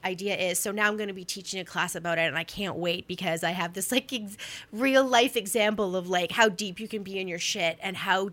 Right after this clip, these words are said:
deeply you can lie to yourself in order to try and fit in, but also in order to know that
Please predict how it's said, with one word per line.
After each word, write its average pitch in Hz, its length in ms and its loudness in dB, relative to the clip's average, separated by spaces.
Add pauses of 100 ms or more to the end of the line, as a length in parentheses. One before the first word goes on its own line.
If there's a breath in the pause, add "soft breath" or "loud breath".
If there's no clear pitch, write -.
deeply 220 380 -4
you 202 140 -6
can 196 180 -10
lie 190 180 6
to 190 80 -2
yourself 170 680 0 (480 soft breath)
in 214 120 0
order 202 220 2
to 214 140 2
try 220 240 6
and 202 260 2
fit 214 300 2
in, 185 360 4 (420 loud breath)
but 226 220 10
also 220 360 6
in 214 100 0
order 190 240 2
to - 160 -2
know 190 460 4
that 180 400 10